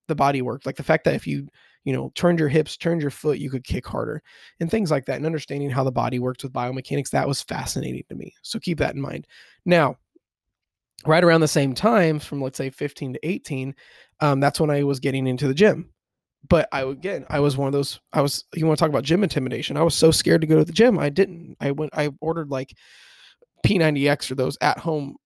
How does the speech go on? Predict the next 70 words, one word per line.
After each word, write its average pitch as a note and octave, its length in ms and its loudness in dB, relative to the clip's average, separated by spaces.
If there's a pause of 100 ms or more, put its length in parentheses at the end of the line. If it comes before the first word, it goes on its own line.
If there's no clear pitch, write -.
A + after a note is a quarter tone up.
D D3 160 -2
V C#3 100 -6
Ds C#3 240 -8
things. C#3+ 440 -10
So, F3+ 380 0 (520)
because D#3+ 240 0
I'm C#3 100 2
like, C#3 140 -2
"Okay, C#3 180 -2
maybe C3+ 160 -2
if D3 80 -2
I D#3 60 -2
can D3+ 80 -4
be C#3+ 80 -6
consistent C#3+ 440 -6
with D3 120 -8
this, - 200 -8
then C3 140 -8
I C3+ 60 -8
can C3 100 -12
be B2 80 -6
consistent - 400 -12
with - 80 -14
the - 80 -12
gym." A2+ 220 -8 (240)
So - 180 2
I D#3+ 60 6
did, G#3 160 8
like, C#3+ 160 4
P D#3 160 2
ninety B2+ 320 0
X - 180 -10
as C#3 80 -12
a A2 80 -14
kid, - 320 -8
and F3+ 80 2
I A#3+ 80 6
got E3 160 4
some, - 200 -8 (160)
like, C3+ 200 -6 (600)
not D#3+ 260 2
like C3+ 140 -4
the C#3+ 80 -8
results C3 380 -6
that B2+ 180 -8
they B2 120 -6
show A#2+ 220 -6
on B2 140 -12
the B2+ 80 -16
T A#2+ 160 -10
V, D#3+ 160 -4
but D#3 100 0
I, A3+ 280 0
I - 20 -2
started C3+ 520 -4
to, C#3+ 200 -8
you C#3 100 -4
know, C3 100 -10
lose D3 240 -2
some C#3 160 -2
weight A#2+ 200 0
and B2+ 80 -6
get D3 120 0
stronger C3 440 -4
and C3 120 -4
look C3 140 -2
a C3 60 -2
little B2+ 180 0
bit C3+ 160 -4
better. C3+ 300 0